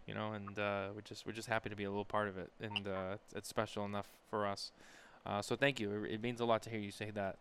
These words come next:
That's really kind. Um, but guys, that's gonna do it for our show this week. Thank you so much, Lito. Thank you for everyone for watching, listening. Don't forget to like and subscribe.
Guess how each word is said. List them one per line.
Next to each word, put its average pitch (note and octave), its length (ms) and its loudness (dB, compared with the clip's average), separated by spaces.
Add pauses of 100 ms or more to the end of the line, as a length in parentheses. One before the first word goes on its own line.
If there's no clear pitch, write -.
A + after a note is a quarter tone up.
That's A2 220 -6
really G#2 220 0
kind. G2+ 340 -4 (500)
Um, G#2 540 6
but B2 140 4
guys, D3 180 12
that's C#3+ 160 8
gonna D3 180 10
do D3 180 6
it C#3 60 6
for C#3+ 140 8
our B2 140 10
show B2+ 240 6
this B2 240 0
week. A#2+ 180 4
Thank A#2+ 220 2
you A2+ 40 -8
so B2+ 200 4
much, A#2+ 200 6
Lito. A#2 380 6
Thank C#3 220 0
you D3 40 2
for C#3 120 4
everyone B2+ 220 4
for A2 120 -2
watching, B2+ 500 6
listening. C3 420 2
Don't B2+ 180 4
forget C3+ 160 0
to A#2 100 2
like B2+ 260 8
and D#3 120 -4
subscribe. C3+ 640 10